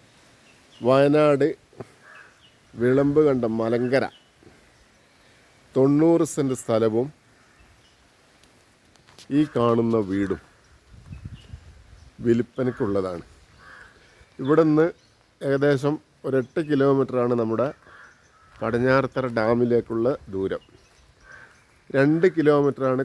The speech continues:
കുറുമ്പാലക്കോട്ടയിലേക്കുള്ള ദൂരം. ഇവിടെ ഇതില്, ഏഹ്, നല്ലൊരു, ഏഹ്, തൊഴുത്ത്, ഉം, ഇത് ഫാം, കോഴി ഫാം ആക്കാം.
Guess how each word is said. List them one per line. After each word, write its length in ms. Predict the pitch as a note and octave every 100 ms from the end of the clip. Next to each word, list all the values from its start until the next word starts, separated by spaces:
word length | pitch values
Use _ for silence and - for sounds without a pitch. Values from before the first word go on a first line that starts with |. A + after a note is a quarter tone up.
| -
കുറുമ്പാലക്കോട്ടയിലേക്കുള്ള 2500 | A2+ A#2+ B2 C#3 B2+ B2 A2 C3 D#3 - - - _ _ _ _ _ _ _ _ _ _ - G#2+ G#2 A#2 A2
ദൂരം. 200 | F2+ D2+ _ _ _ _ _ _ - - - _ _ _ _ _ _ _ _ -
ഇവിടെ 220 | C#3+ D3 D3+ B2
ഇതില്, 260 | C#3 D3 D3+ D3 - _ A2+ - _ - C3
ഏഹ്, 300 | B2 A#2+ A#2+ - A#2+
നല്ലൊരു, 380 | B2+ C3+ C#3 C#3+ - _ _ _ B2
ഏഹ്, 300 | B2 A2+ A2+ A2 -
തൊഴുത്ത്, 600 | B2 C3 C3+ - _ D#3+ C#3
ഉം, 100 | C3 B2+ B2 A#2+ A#2+
ഇത് 100 | A#2+ A#2 -
ഫാം, 340 | B2 C3 D3 D#3+ - _ _ _ _ _ _ _ _ -
കോഴി 240 | B2+ D3 D3+
ഫാം 200 | C#3+ C3 B2
ആക്കാം. 300 | G#2+ B2